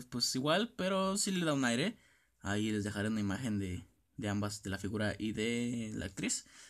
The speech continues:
Pero bueno, aquí pues tenemos, se ve pues bastante bien, el pelo bastante similar y todo, igual la colita ahí de pony. Eh, igual tiene pues las mismas variaciones de pinturas, las cuales no son muy notorias, pero sí las tiene.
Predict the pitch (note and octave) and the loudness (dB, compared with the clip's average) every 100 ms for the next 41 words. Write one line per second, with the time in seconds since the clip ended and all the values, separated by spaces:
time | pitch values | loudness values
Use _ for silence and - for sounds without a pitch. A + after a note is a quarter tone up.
0 | - - - _ A2+ A#2 A2 A2 C#3 - | -20 -20 -20 _ -2 0 0 0 -4 -2
1 | A#2 G#2 B2 C3 F3+ - - - A#2+ A#2+ | -4 -2 0 2 2 2 2 2 2 2
2 | A#2+ A2 G#2+ A#2+ A2 A2+ D3+ - - G2+ | 0 -2 -2 0 2 2 0 -2 -6 -2
3 | B2 A#2 G#2+ G2 F#2 G2+ - F#2+ C3+ C3 | 0 2 2 0 -2 -6 -2 0 2 2
4 | C3 D#3 B2+ G#2+ G#2 F#2+ G#2 G#2+ G2 G2+ | 2 0 2 2 2 0 -2 0 -2 0
5 | G2+ F2+ A#2+ C#3+ E3+ - - - - - | 0 -2 -2 -2 -2 -6 -18 -20 -20 -20
6 | _ - G2+ G2+ G2+ G2 F#2 G#2+ A2 G#2 | _ -6 -2 0 2 2 0 0 0 0
7 | A2+ G#2 G2+ F#2 - - - G2+ F#2 E3+ | 0 0 -2 2 6 6 4 2 2 2
8 | B2 A2 G2+ G#2+ A#2 G#2 G2 F#2+ G#2 A2 | 2 2 2 2 0 -2 -2 -2 0 -2
9 | - - C#3 C#3 A3 C#4 G#3+ - A2 B2 | -2 -4 -2 0 0 0 0 -2 -2 0
10 | G#3 - - _ _ _ _ - G#2 F#2+ | 0 -4 -10 _ _ _ _ -6 -2 0
11 | F2+ E2+ - F#3+ - F2+ C2+ | -2 -2 -2 -2 -2 -4 -8